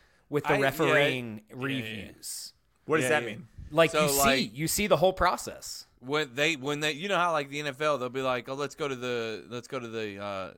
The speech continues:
Speaker 2: the people in New York or whatever, and they'll figure it out." With the X F L, it's, like, live audio,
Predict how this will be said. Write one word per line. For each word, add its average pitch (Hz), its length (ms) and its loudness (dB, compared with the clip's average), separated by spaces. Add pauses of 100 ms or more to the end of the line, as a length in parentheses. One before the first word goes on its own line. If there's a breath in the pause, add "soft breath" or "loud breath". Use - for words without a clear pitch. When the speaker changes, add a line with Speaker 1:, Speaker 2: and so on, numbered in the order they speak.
Speaker 2:
the 104 120 -10
people 113 300 -12
in 104 80 -10
New 107 60 -10
York 110 340 -6
or 107 60 -12
whatever, 92 380 -10
and 95 120 -14
they'll 101 100 -8
figure 98 300 -12
it 95 80 -10
out." 101 240 -6 (840)
With 127 260 -2
the 123 340 -6
X 151 280 -6
F 131 180 -8
L, 113 340 -2
it's, 135 200 -6
like, 139 240 -4 (100)
live 123 500 -6
audio, 117 760 -4